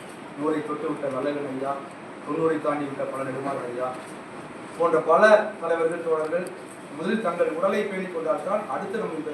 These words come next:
சமூகத்திற்கு, இந்த மக்கள் தொண்டாற்றுகின்ற செயல்பாடுகளுக்கு வர முடியும் என்பதை சொல்லி, அதற்கு தன்னுடைய உடலை நீங்கள் பார்த்துக் கொள்ள வேண்டும் என்று சொல்லி அவருக்கு என்னுடைய வீர வணக்கத்தை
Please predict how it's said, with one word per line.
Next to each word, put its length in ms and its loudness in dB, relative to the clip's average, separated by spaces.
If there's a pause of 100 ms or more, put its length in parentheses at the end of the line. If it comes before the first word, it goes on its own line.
(120)
சமூகத்திற்கு, 560 -8 (180)
இந்த 120 -8 (100)
மக்கள் 300 -8
தொண்டாற்றுகின்ற 680 -8 (460)
செயல்பாடுகளுக்கு 680 -4
வர 60 0 (100)
முடியும் 360 -8
என்பதை 260 -10 (120)
சொல்லி, 200 -8 (240)
அதற்கு 380 -8 (120)
தன்னுடைய 320 -6 (260)
உடலை 300 0 (120)
நீங்கள் 280 -6
பார்த்துக் 240 -6
கொள்ள 180 -8
வேண்டும் 280 -12 (480)
என்று 280 -10
சொல்லி 200 -8 (960)
அவருக்கு 260 2
என்னுடைய 320 0
வீர 180 0
வணக்கத்தை 380 -4